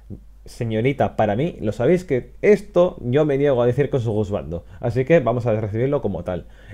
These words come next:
Es un cuatro cuatro con guardia, el cual mata a una máquina que hay en mesa si es que la tienes, y si cumples esa condición, evoluciona. Eso ya de por sí es muy bueno, aunque siga siendo un cuatro cuatro una vez evolucionado, porque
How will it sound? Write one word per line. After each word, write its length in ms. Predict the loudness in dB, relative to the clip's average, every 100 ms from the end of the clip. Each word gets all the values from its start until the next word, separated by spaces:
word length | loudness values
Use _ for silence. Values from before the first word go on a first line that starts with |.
| -4
Es 100 | 0
un 120 | 2
cuatro 260 | 2 2 4
cuatro 380 | 4 4 2
con 240 | 2 0 2
guardia, 500 | 4 4 2 -4 -8 -16 -20 -4
el 220 | 2 2 4
cual 420 | 4 4 2 -4
mata 460 | -2 2 2 2 0
a 60 |
una 240 | 0 0 -2
máquina 340 | -2 -2 -2
que 80 | 0
hay 80 | 0
en 120 | 0
mesa 420 | 0 0 0 -2 -12 -20 -20
si 180 | -6 -2
es 100 | 0
que 60 | 0
la 120 | 0
tienes, 400 | 0 0 -2 -8 -18 -6
y 180 | -4 -2
si 180 | -4 -4
cumples 300 | -2 -2 -2
esa 100 | -2
condición, 500 | -2 0 0 0 -4 -16 -4
evoluciona. 680 | 2 4 2 0 -2 -4 -8 -20 -20 -20 -20 -18 0
Eso 220 | 0 4
ya 120 | 4
de 100 | 4
por 160 | 4 0
sí 380 | 2 2 2 -2
es 220 | -4 -2
muy 200 | 2 4
bueno, 440 | 4 2 0 -2 -4
aunque 320 | -2 0 0
siga 380 | 0 2 4 2
siendo 260 | 2 0 0
un 100 | 0
cuatro 340 | 0 2 2
cuatro 320 | 2 2 2
una 140 | 2 0
vez 100 | 0
evolucionado, 500 | -2 -2 -2 -2 -4
porque 360 | -4 -4 -4